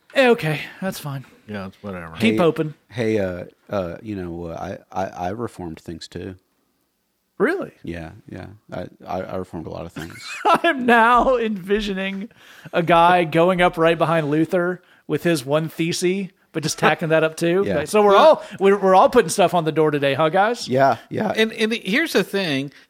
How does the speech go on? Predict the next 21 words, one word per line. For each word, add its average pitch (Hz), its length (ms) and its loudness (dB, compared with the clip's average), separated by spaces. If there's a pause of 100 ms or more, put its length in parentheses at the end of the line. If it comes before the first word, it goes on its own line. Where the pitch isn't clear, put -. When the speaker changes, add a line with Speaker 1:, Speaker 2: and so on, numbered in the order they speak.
(100)
Speaker 2:
This 196 200 -2
is 311 140 -4
also 240 460 2
a 151 80 2
true 190 320 -2
story. 151 480 -4
Uh, 143 100 -2
that 147 180 -10
something 151 280 -4
happened 143 460 -4 (100)
re-, 156 180 -14
very 156 340 0
recently. 127 540 -6 (640)
A 147 200 0
very 170 680 0
highly 165 500 -2
placed 147 440 -2 (140)
member 120 720 -4
of 120 480 -4
a 120 280 -4
w-, 117 200 -12